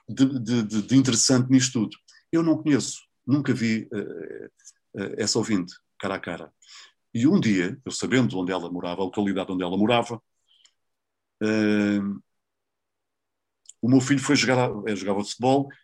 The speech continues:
e foi jogar à localidade onde ela morava. E eu lembrei-me, "Olha, uma boa oportunidade de, de, de, de a convidar para beber um café e conhecer a miúda." E ela, que fez isso, eh,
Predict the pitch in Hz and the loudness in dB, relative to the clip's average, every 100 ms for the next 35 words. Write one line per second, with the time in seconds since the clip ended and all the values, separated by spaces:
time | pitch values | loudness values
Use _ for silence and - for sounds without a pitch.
0 | _ 143 127 160 123 135 131 127 123 131 | _ -6 2 2 4 2 2 2 2 0
1 | 123 123 123 120 120 135 139 107 101 - | 2 2 0 0 -2 -2 -2 -4 -8 -16
2 | _ _ - 240 175 135 139 - _ 247 | _ _ 2 6 8 6 4 -2 _ -2
3 | 220 226 190 185 214 120 104 139 _ _ | 0 0 -2 -6 -4 -4 -4 -12 _ _
4 | _ _ _ 135 95 98 - 113 113 107 | _ _ _ -6 -4 -6 -6 -2 0 0
5 | 110 139 143 139 131 147 143 147 165 180 | 0 -2 -4 -4 0 0 0 -6 -8 -4
6 | 175 202 123 107 95 120 127 160 151 175 | -2 0 0 -2 -2 -4 -6 -6 -6 -4
7 | 208 226 208 - _ _ _ _ _ _ | -4 -2 -4 -6 _ _ _ _ _ _
8 | _ _ _ _ _ _ _ _ _ _ | _ _ _ _ _ _ _ _ _ _
9 | _ _ _ _ 185 202 - 202 208 202 | _ _ _ _ -8 -4 -2 0 0 0
10 | 170 170 - _ _ _ _ - - - | 0 -4 -12 _ _ _ _ -20 -20 -20
11 | - - 113 131 139 151 - _ _ _ | -14 -6 0 2 0 -2 -8 _ _ _
12 | _ _ _ - - - 110 92 104 135 | _ _ _ -20 -16 -4 0 2 2 -2
13 | - _ - 87 90 85 - | -6 _ -16 -12 -10 -10 -12